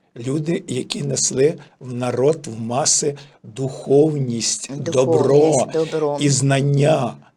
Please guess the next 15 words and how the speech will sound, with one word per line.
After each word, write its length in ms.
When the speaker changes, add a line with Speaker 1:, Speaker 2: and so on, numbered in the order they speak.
Speaker 1:
От, 200
е, 180
і 80
Шевченко 580
якраз 480
і, 120
е, 60
виразив 640
все 280
те 260
у 280
своєму 500
першому 800
збірнику 640
творів. 400